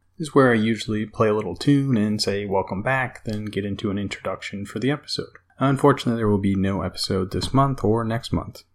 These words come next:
The show is going on a brief hiatus and will resume new episodes in October. You may be wondering, "Why is that?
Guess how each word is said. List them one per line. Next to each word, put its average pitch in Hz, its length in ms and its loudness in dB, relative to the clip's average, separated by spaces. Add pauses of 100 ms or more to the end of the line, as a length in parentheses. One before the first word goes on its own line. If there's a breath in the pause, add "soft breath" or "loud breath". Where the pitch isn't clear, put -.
(120)
The 107 200 -4
show 123 300 -2
is 120 100 -4
going 104 340 -2
on 98 160 -4
a 98 140 -6
brief 135 240 0
hiatus 107 480 -2
and 101 220 -2
will 101 160 -8
resume 104 400 -2
new 120 180 2
episodes 101 480 -2
in 92 120 -2
October. - 500 -2 (280)
You 127 240 4
may 110 160 4
be 113 120 2
wondering, 120 480 0 (120)
"Why 95 220 -2
is 143 220 0
that? - 320 -6